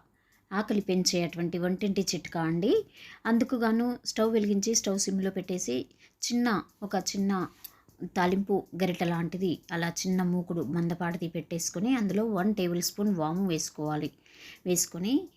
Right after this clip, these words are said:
దాన్ని దోరగా వేయించుకోవాలి. టైమ్ పడుతుంది కానీ నెమ్మదిగా వేయించుకోవాలి, హైలో పెట్టకూడదు.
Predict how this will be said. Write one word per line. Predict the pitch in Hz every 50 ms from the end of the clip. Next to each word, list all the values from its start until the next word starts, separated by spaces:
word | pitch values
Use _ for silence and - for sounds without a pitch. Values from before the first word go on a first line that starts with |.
| _ _ _ _ -
దాన్ని | 190 180 175 175 175 175 170 - - _ _ _ _ _ _ _ -
దోరగా | 170 185 175 170 175 180 175 180 185 214
వేయించుకోవాలి. | 220 208 175 170 175 170 165 - - - 160 156 160 156 165 165 156
టైమ్ | - - 190 214 226
పడుతుంది | 214 220 190 190 - 185 180 180
కానీ | 175 175 185 226 254
నెమ్మదిగా | 240 214 185 170 165 165 190 202
వేయించుకోవాలి, | 208 190 156 160 175 - - - 170 160 160 170 170 165
హైలో | 156 165 170 180 190
పెట్టకూడదు. | 180 185 165 - 160 - 170 165 -